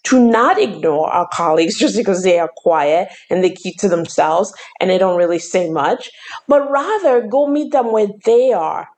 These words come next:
because those folks that are quiet do have best ideas to help us bring our product vision to life. So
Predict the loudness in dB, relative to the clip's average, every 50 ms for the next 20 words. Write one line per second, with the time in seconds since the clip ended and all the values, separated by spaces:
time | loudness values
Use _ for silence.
0 | _ -2 -2 -2 0 2 2 2 2 0 0 2 2 4 4 2 0 0 2 2
1 | 4 2 2 0 -4 -4 -4 -4 -4 -6 -2 0 2 2 4 4 4 4 4 2
2 | 0 -6 -16 _ _ _ _ _ _ _ _ _ _ _ _ _ -6 -6 -4 -2
3 | 2 4 4 4 4 2 -2 -4 -2 0 0 2 2 0 -2 -4 -4 -2 -2 -2
4 | -2 -4 -2 -2 -2 0 0 -2 -2 0 0 -2 -4 -4 -2 -2 -2 -2 0 -2
5 | -2 -2 -2 -2 -6 -6 -6 -6 -6 -4 -2 0 -2 -2 -2 -2 -2 0 0 0
6 | 0 -2 -2 -4 -4 -4 -6 -6 -6 -8 -4 -2 0 0 0 -2 -6 -8 -16 -20
7 | _ -20 -20 _ _ _ -20 -20 -16 -12 -12 -12 -10 -6 -2 0 2 4 4 4
8 | 4 2 0 -2 -6